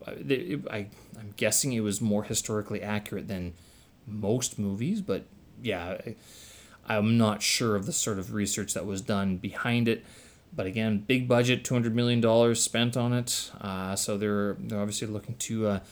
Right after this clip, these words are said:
make it look good enough and look good for an international release. Now, would it fly in the West? Tough to say. <laughs> Tough to say whether or not it would receive a widespread screening. Uh, but if you get a chance,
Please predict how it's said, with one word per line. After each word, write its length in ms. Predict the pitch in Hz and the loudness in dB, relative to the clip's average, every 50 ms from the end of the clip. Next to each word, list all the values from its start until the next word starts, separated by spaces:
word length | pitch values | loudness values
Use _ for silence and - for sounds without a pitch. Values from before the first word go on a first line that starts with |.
| - - - - | -20 -20 -12 -4
make 280 | - 113 110 117 113 - | 0 2 4 4 4 2
it 220 | 110 101 - - | 0 -4 -4 -4
look 480 | - 123 120 117 113 - - - 139 120 | 0 4 6 6 4 4 0 -10 -6 0
good 220 | - 123 113 107 | 2 2 2 4
enough 420 | 104 104 104 101 101 98 - - - | 4 4 4 4 4 2 0 -2 -2
and 180 | 104 98 98 | 0 0 2
look 280 | 98 107 110 - - - | 2 0 0 -2 -4 0
good 340 | - 120 110 104 98 98 101 - | 2 4 4 4 2 0 -6 -10
for 480 | - - - 104 104 98 98 95 90 95 - | -10 -4 0 0 2 2 2 0 -2 -4 -4
an 120 | 110 104 98 | -2 -2 -2
international 640 | 98 - - 107 104 95 92 90 - - 107 101 | -2 -4 -6 -6 -4 -4 -6 -8 -10 -10 -10 -10
release. 320 | 92 90 95 95 92 - | -8 -8 -6 -6 -6 -6
Now, 220 | 131 135 120 92 - | -4 -4 -4 -4 -6
would 280 | - 147 143 135 139 143 | -4 2 6 8 8 8
it 100 | 139 - | 6 2
fly 360 | - - - 156 156 156 165 | -4 -2 2 4 4 4 4
in 120 | 170 165 | 4 4
the 100 | 165 160 | 4 4
West? 540 | 151 143 139 131 117 - - - - - - - - - - - - _ - - - _ - - - - - - - - - - - - - - - - | 6 6 4 4 4 2 2 2 0 -2 -6 -8 -14 -20 -20 -20 -20 _ -20 -20 -20 _ -20 -20 -20 -20 -20 -20 -20 -20 -20 -20 -20 -20 -20 -20 -20 -8
Tough 200 | - 127 120 - - | -4 -4 -2 -2 0
to 40 | - | 2
say. 380 | - - - - - - - - - | 2 2 2 0 -4 -10 -16 -12 -8
<laughs> 120 | - - - | -6 -2 0
Tough 400 | - - - 180 180 175 - - | 0 2 4 4 4 4 4 2
to 100 | - 165 | 0 2
say 340 | - - - 147 135 135 143 | 4 4 6 6 8 8 8
whether 240 | 139 139 127 123 123 | 8 8 8 8 6
or 60 | 123 | 4
not 260 | 120 117 113 110 - - - - - - - - - - | 4 4 2 2 -2 -6 -14 -18 -18 -18 -18 -10 -4 0
it 100 | 127 123 | 2 2
would 200 | 123 123 120 120 | 4 2 2 2
receive 420 | 123 120 - - - 123 120 107 | 2 2 4 4 4 6 6 6
a 60 | 107 | 6
widespread 920 | 101 104 104 104 107 107 104 104 107 107 101 - - - - 117 104 101 98 | 6 4 4 4 4 4 4 4 2 4 4 4 4 2 2 0 -2 0 2
screening. 640 | - - - - - 131 117 107 101 95 92 90 - - - - - - - - - | 2 2 2 2 0 -2 -2 0 0 0 -2 -4 -6 -10 -16 -20 -20 -20 -20 -14 -10
Uh, 300 | 95 95 98 98 98 98 | -8 -4 -4 -2 -2 0
but 200 | 98 104 123 123 | 2 2 2 2
if 120 | 120 120 | 2 2
you 80 | 127 123 | 4 6
get 120 | 147 165 | 6 6
a 40 | 170 | 6
chance, 520 | 151 - - 139 117 98 85 87 - - | 4 2 0 0 0 0 -2 -4 -6 -8